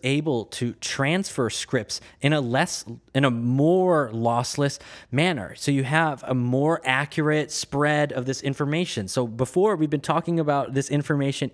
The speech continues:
in our, only existing in our heads, and now it exists in squiggly lines on paper that you can pass around and, and have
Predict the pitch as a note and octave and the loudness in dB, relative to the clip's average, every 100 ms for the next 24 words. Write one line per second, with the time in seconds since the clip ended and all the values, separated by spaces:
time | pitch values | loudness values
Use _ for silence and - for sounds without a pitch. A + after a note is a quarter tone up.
0 | - C3+ C#3+ C#3 - C#3 D3+ C3 C#3 - | -4 -2 0 -2 0 0 0 0 -2 -2
1 | B2 B2+ D3+ F#3 A3 G3+ - - - C3+ | -2 0 2 0 -2 -4 -12 -18 -4 -2
2 | C3+ D3 E3+ G3+ G3+ D3+ C#3+ A#2 C#3+ - | 0 -2 0 0 2 2 2 2 0 0
3 | C#3 A#2+ - E3+ D#3 D3+ C#3 E3 G#3+ G#3+ | -2 -2 0 0 2 2 2 2 2 2
4 | D#3 - A#3+ B3 E3+ D#3 C#3 - D3 C#3+ | 0 2 0 2 2 2 0 -2 -4 -4
5 | - C#3 C#3+ C#3+ C#3 F3 F3+ D3 C3 C3 | -2 -2 -2 -2 0 2 2 0 -2 -2
6 | B2+ B2 C3+ | 0 0 -2